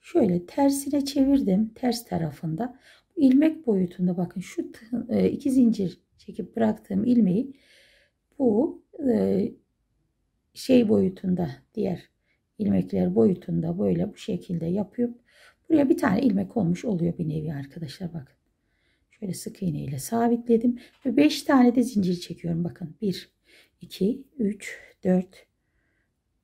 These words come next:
e, şey, pardon arkadaşlar, dört tane zincir çekiyorum. Beş buraya büyük oluyor. Ve sırayla tüm ilmekleri böyle içerisine girip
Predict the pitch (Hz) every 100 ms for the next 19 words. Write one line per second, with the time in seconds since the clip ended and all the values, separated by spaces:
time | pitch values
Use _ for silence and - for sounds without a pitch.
0 | _ 190 180 - 233 - 247 196 170 165
1 | 160 185 175 - 277 277 269 226 - 170
2 | 151 151 170 175 247 - 233 247 233 240
3 | - _ _ - 180 - _ 165 160 156
4 | 208 226 - 226 226 240 240 _ _ _
5 | _ - 233 233 - - 311 302 208 175
6 | 175 240 277 - - 349 311 277 269 240
7 | 196 180 180 165 170 175 247 165 226 220
8 | - 175 - 160 160 180 220 208 -